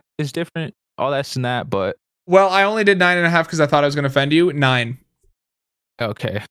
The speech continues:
Speaker 1: Well, yeah, I'd say seven or eight. I mean, like, I loved it. Don't get me wrong,
Speaker 2: Mm-hmm.
Speaker 1: but it's just like, it, it's a good, it's different. I love that, but it was just like, like, like, like the story was there, but it wasn't there at the same time. I don't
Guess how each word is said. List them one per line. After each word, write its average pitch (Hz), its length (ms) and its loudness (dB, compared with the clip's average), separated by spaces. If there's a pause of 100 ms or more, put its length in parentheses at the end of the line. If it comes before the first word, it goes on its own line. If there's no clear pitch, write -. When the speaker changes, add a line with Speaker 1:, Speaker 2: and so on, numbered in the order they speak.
Speaker 1:
Well, 107 140 -6
yeah, 98 180 -6
I'd 104 140 -8
say 143 120 -2
seven 113 280 -4
or 98 80 -4
eight. 95 240 -6 (100)
I 143 120 -2
mean, 170 180 -2
like, 147 140 -2
I 135 120 0
loved 127 340 -4
it. 107 100 -4
Don't 113 140 -6
get 113 120 -4
me 104 60 -4
wrong, 98 280 -6
Speaker 2:
Mm-hmm. 151 180 0
Speaker 1:
but 139 100 0
it's 135 140 -4
just - 280 -6
like, 101 400 -6 (880)
it, 135 60 -4
it's 156 260 -4
a 185 60 0
good, 175 260 -2
it's 160 180 -4
different. 165 420 -4
I 127 100 -4
love 131 320 -4
that, 135 380 -2
but 120 140 -2
it 123 60 -2
was 120 100 -6
just 135 240 -6
like, 131 180 -4 (160)
like, 110 180 -8 (120)
like, 107 140 -8
like 107 140 -8
the - 60 -18
story 139 260 -6
was 113 280 -6
there, 110 320 -4
but 107 140 -8
it 98 60 -6
wasn't 110 220 -8
there 110 60 -4
at 107 60 -8
the 110 80 -16
same 104 140 -6
time. 104 540 -8 (920)
I 92 80 -6
don't 170 100 -2